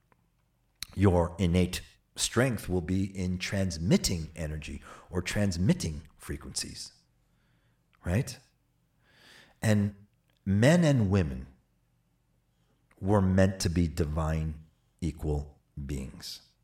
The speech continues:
okay? In equal sta-, in equal standing. <laughs>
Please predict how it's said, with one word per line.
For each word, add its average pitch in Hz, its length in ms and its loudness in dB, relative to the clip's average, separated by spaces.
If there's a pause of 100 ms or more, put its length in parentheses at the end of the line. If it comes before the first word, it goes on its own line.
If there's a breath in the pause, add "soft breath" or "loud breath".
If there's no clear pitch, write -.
(140)
okay? 82 540 0 (440 loud breath)
In 90 200 0 (120)
equal 82 680 -2
sta-, - 480 -6
in 90 220 2
equal 87 360 0
standing. 80 640 -2
<laughs> - 460 -14